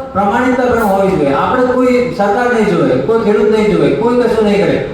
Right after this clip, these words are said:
પણ કુદરત જોવે છે. તમે જુઓ, બધા તમારા ગામમાં તમે જોશો, તમારી આજુબાજુમાં જોશો,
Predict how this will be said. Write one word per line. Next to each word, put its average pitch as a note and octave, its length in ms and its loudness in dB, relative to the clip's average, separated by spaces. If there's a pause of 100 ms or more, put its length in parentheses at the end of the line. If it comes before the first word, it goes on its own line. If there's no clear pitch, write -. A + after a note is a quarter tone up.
(120)
પણ B3 100 -4
કુદરત A#3+ 440 2
જોવે E3+ 240 0
છે. - 300 -6 (160)
તમે B3 200 0
જુઓ, B3 200 2
બધા A3+ 320 0
તમારા A#3 420 0
ગામમાં G3+ 300 0
તમે G3 240 -2
જોશો, F3 320 -4
તમારી F#3 240 -2
આજુબાજુમાં F#3 560 0
જોશો, D#3 320 -2